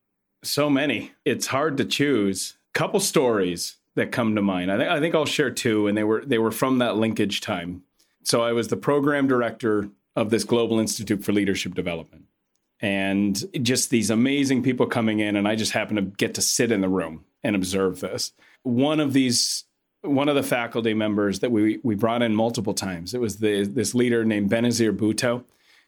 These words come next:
Uh, if you don't know the name, she was the first woman prime minister in a Muslim country. She was the, the prime minister in, in Pakistan. There was a coup, there was a breakdown in the democracy, and she ended up in exile for twenty years.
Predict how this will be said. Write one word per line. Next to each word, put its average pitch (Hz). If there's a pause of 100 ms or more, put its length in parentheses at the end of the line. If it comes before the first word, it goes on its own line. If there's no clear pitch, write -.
Uh, 107
if 101
you 123
don't 120
know 127
the 120
name, 110
she 104
was 104
the 104
first 135
woman 120
prime 110
minister 98 (100)
in 110
a 104
Muslim 107
country. 101
She 107
was 98
the, 101
the 120
prime 110
minister 104
in, 98
in 101
Pakistan. 131 (540)
There 117
was 113
a 113
coup, 170
there 151
was 117
a 117
breakdown 131
in 123
the 120
democracy, 120
and 107
she -
ended 120
up 110
in 110
exile 92
for -
twenty 113
years. 113